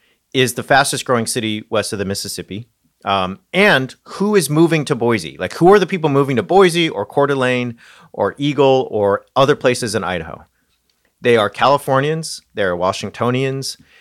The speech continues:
They are people who are leaving what they consider blue and quote unquote oppressive liberal states to join this, uh, Christian separatist movement. And so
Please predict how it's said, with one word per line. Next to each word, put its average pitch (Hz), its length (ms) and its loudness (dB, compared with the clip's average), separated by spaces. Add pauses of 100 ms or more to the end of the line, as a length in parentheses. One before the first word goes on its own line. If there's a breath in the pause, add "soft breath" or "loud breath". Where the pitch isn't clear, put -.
(180 soft breath)
They 95 260 2
are 98 520 -2 (220)
people 165 340 -4
who 165 140 0
are 139 180 6
leaving 104 720 -6
what 117 180 -4
they 123 160 0
consider 110 480 -2
blue 127 720 -4 (160)
and 101 180 -10
quote 107 200 0
unquote 110 420 -2
oppressive 131 840 0 (200)
liberal 120 720 2
states 139 640 -2 (840)
to 139 360 -2 (100)
join 143 460 2
this, 123 280 -4 (100)
uh, 107 180 0 (100)
Christian 135 380 -4
separatist 104 520 -2
movement. 117 380 -6 (220)
And 123 180 0
so 123 380 4